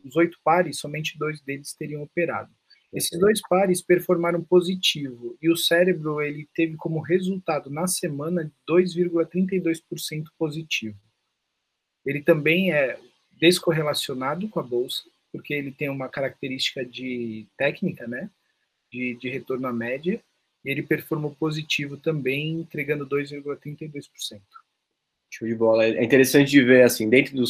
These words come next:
Speaker 2: o que o, complementando o que você comentou, Felipe, é, por exemplo, se eu tivesse na minha carteira o par B B D C A quatro e B B A S três, ele, aquele recurso ele não teria operado nessa semana.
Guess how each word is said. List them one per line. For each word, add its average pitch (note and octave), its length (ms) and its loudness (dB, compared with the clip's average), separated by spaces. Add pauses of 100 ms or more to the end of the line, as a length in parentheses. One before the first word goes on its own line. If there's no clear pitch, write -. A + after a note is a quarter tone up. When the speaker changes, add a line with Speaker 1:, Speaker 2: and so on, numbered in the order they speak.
Speaker 2:
o A2+ 100 -2
que - 160 -4
o, A2+ 380 2
complementando C3 580 6
o - 20 4
que D3 80 -4
você A#2+ 200 -2
comentou, A2+ 480 2
Felipe, G2+ 280 -2 (580)
é, A#2 280 10
por C3 180 8
exemplo, C3 280 8
se - 80 6
eu C#3+ 80 8
tivesse C#3 400 6
na C3 60 4
minha C3 220 6
carteira A#2+ 600 6
o A#2 180 6
par A2+ 400 8
B B2 160 6
B B2+ 160 8
D B2 140 8
C B2 180 2
A A#2 140 8
quatro A2+ 640 4
e A#2+ 160 4
B A2+ 220 6
B A#2 140 8
A A2+ 180 6
S A2 360 4
três, C3+ 540 6 (340)
ele, C3+ 320 8
aquele C3+ 300 8
recurso C3+ 460 2
ele C3 80 6
não C#3 120 6
teria D3 240 8
operado C3 480 6
nessa B2+ 200 0
semana. G#2+ 480 0